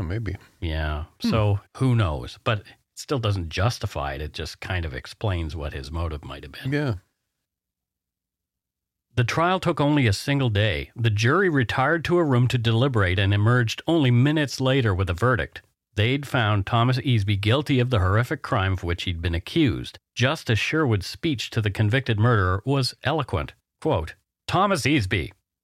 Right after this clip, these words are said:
Speaker 2: how then could you so barbarously stain your ruffian hands in her, your wife's,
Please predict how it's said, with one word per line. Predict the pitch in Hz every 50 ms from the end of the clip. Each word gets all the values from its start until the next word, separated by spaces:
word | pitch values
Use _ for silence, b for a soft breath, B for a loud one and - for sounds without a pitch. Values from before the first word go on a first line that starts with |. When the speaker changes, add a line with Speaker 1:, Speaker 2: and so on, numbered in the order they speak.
| _ _ _
Speaker 2:
how | - - - 180 208 240 214
then | 147 160 175 175 160 147
could | - 135 120
you | 113 131 135
so | - - 139 135 123
barbarously | 107 95 104 101 98 87 87 - _ _ 135 160 190 180 151 127 107 - - 113 104 92
stain | - - - - - _ 143 147 151 151 151 147 131
your | 107 92 87 87
ruffian | 90 107 143 165 156 - 180 156 143 127
hands | 110 90 139 135 123 110 98 98 98 92 - -
in | 127 117 98
her, | 80 110 135 104 87 92 107 -
your | - - -
wife's, | 69 67 67 65 82 110 - - - -